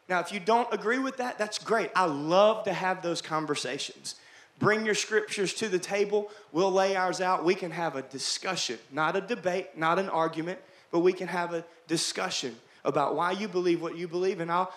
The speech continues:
discuss why I believe what I believe. But after that discussion is over with, I'm not gonna continue to have it. We're gonna have the discussion, we can agree to disagree, and we can move on to the more important things, okay? I,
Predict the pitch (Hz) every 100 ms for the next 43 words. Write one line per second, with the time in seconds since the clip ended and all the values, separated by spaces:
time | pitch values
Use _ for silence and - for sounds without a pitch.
0 | - - 170 - 175 - 170 165 170 160
1 | 160 160 147 156 151 202 160 139 107 -
2 | - 165 170 214 277 226 208 175 170 196
3 | 175 180 160 151 202 226 175 143 147 160
4 | 175 143 165 160 160 147 160 147 156 220
5 | 202 127 - _ _ _ _ - 170 190
6 | 165 165 175 175 170 - 170 175 220 214
7 | 147 160 165 156 156 160 143 160 - 156
8 | 180 202 - - 160 180 190 185 175 185
9 | 180 202 165 127 - - 190 190 180 175
10 | 175 170 - 185 160 120 156 135 123 -
11 | - - - _ - 160 170 - - -
12 | 190